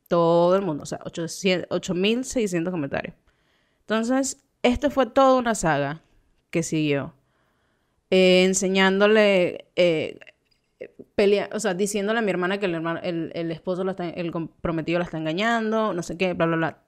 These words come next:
Todos los timelines que ustedes se imaginen de esta, de esta situación, la chama los estaba diciendo. Y también tiene como otros,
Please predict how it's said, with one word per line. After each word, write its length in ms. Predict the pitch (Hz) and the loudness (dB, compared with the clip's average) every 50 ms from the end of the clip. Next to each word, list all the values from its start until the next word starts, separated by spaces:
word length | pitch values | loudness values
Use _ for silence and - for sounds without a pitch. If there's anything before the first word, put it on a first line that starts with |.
| _ - | _ 2
Todos 360 | - 277 285 285 277 285 285 | 4 4 4 6 4 2 2
los 180 | 285 - - - | 0 -2 -2 0
timelines 560 | 208 202 202 202 202 214 214 220 226 220 - | 0 0 2 0 0 0 -2 -2 -4 -6 -10
que 100 | - - | -8 -8
ustedes 260 | 160 - 175 170 170 | -6 -4 -4 -6 -4
se 40 | 190 | -4
imaginen 440 | 190 170 160 165 156 156 160 165 165 | -6 -4 -4 -4 -4 -2 -2 -4 -4
de 80 | 156 147 | -4 -6
esta, 400 | 143 - - - 160 156 - - - | -8 -8 -10 -10 -10 -10 -10 -12 -12
de 120 | 196 160 | -10 -10
esta 180 | 147 - - 180 | -8 -6 -8 -8
situación, 640 | 185 185 151 - 147 - 165 175 185 208 220 - _ _ _ _ _ - | -8 -8 -10 -10 -10 -8 -8 -8 -8 -8 -10 -16 _ _ _ _ _ -8
la 80 | - 156 | -6 -4
chama 200 | - 160 160 170 | -2 0 0 0
los 120 | 170 165 | 0 0
estaba 300 | 147 - - 160 151 147 | -2 -2 -2 0 0 0
diciendo. 380 | 151 156 - - - - - - _ _ - - - _ | 0 -2 -4 -8 -12 -12 -14 -16 _ _ -20 -20 -12 _
Y 100 | - 214 | 0 0
también 220 | 196 226 226 226 220 | 2 2 2 0 0
tiene 180 | 233 240 254 | 0 0 0
como 380 | 262 247 214 180 170 170 165 170 | 0 0 2 2 2 2 2 2
otros, 600 | 165 160 - 185 190 202 196 190 190 - - - | 0 0 0 2 2 2 0 -2 -6 -12 -16 -18